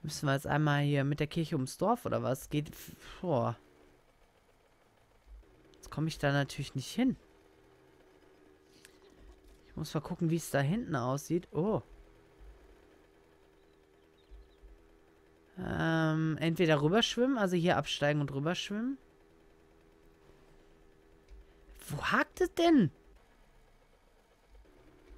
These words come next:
Ich weiß ja nicht, wie weit wir außen rumfahren mü-, ah, nee. Ach, guck mal.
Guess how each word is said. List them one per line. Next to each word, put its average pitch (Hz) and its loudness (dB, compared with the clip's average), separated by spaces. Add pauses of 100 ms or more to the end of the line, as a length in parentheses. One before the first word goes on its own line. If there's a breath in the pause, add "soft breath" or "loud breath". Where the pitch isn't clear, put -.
(360 loud breath)
Ich - -8
weiß 160 0
ja 185 6
nicht, 185 0
wie 170 0
weit 165 6
wir 185 4
außen 185 0
rumfahren 156 2
mü-, 151 -2
ah, 165 4
nee. 127 4 (200)
Ach, - -6
guck - -10
mal. 113 -4